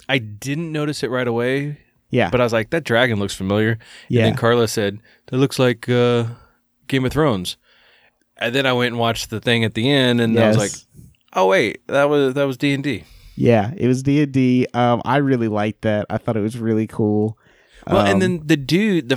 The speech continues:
Speaker 1: when it first panned to the, you know, the one sitting down, I
Speaker 2: Yeah.
Speaker 1: don't know which one's which.
Speaker 2: Yeah.
Speaker 1: Um, I was like, "He looks familiar. I can't place him."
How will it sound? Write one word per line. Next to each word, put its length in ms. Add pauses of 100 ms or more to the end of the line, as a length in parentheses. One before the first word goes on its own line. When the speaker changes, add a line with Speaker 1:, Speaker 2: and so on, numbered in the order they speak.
Speaker 1:
when 160
it 180
first 220
panned 220
to 60
the, 160 (140)
you 140
know, 100
the 100
one 180
sitting 260
down, 420 (140)
I 40
Speaker 2:
Yeah. 60
Speaker 1:
don't 140
know 100
which 160
one's 160
which. 280 (320)
Speaker 2:
Yeah. 140 (300)
Speaker 1:
Um, 200 (420)
I 60
was 80
like, 140
"He 160
looks 320
familiar. 540
I 60
can't 280
place 300
him." 240